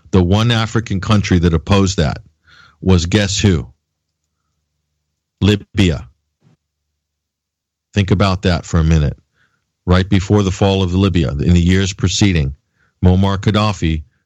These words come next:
led the resistance, and a lot of African countries got behind him in the, in the sort of the Pan-African movement, unofficially, you might call it.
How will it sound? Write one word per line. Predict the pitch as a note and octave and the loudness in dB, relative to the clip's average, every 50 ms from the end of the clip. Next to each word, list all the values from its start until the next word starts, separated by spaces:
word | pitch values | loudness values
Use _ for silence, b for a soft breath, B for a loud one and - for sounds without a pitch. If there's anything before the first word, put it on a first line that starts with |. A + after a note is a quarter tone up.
| _ | _
led | - F#2 F#2+ F#2+ F2+ | 0 0 2 2 2
the | F#2 F2+ | 2 2
resistance, | F2+ F2+ D#2+ D#2 G#2 G2+ F2+ - - D#2 C2+ G#1+ - - - - _ _ _ _ _ _ _ _ _ _ _ _ | 2 0 2 0 0 -2 -2 -2 -2 -4 -2 -2 -4 -6 -8 -10 _ _ _ _ _ _ _ _ _ _ _ _
and | - E2+ E2+ | 0 2 2
a | E2+ | 4
lot | F2 F#2 G2+ G#2 | 2 2 0 0
of | F#2+ | 0
African | G#2 G2+ G2 G2 - - F#2 | 0 -2 -2 -4 -4 -4 -4
countries | F2+ - G2+ F#2+ F#2 - F#2+ F2 | 0 0 0 0 2 0 -2 0
got | - G#2 F#2 F2+ - | 0 0 -2 0 0
behind | - E2+ E2 F#2+ G2 G2+ F#2 | -2 0 0 2 2 2 2
him | F#2 E2 D2+ D#2 | 2 0 2 2
in | E2 | 2
the, | E2+ D#2+ D2 - - - - | 2 0 -2 -4 -10 -4 -2
in | F2+ | 0
the | E2+ | 0
sort | D#2 - - F#2+ F2+ F2 | 2 2 0 0 2 0
of | E2 D#2 | -2 -2
the | - | -2
Pan-African | D#2 - F2 F#2 F2 E2+ E2+ F2+ F2+ E2 - D#2+ D2 - F2 D#2+ D#2 D2 B B B B B B | -2 0 0 2 2 2 0 0 -2 -4 -4 -8 -4 0 0 0 0 -2 B B B B B B
movement, | F2 F#2 F#2+ F#2 D#2+ - E2 D#2+ D#2 D#2 - | 2 2 2 2 0 -2 -4 -4 -2 -4 -2
unofficially, | - F2+ F2 E2 D2 - F#2+ F2 - - D#2+ D#2 D2+ | 0 2 0 0 0 0 0 0 0 0 0 2 2
you | D2 D2+ D#2 | 2 2 2
might | E2 D#2+ D#2 C#2+ | 2 2 0 -2
call | - - D#2 D2 C#2 C2+ | -2 0 0 0 0 -2
it. | C2 - | -4 -6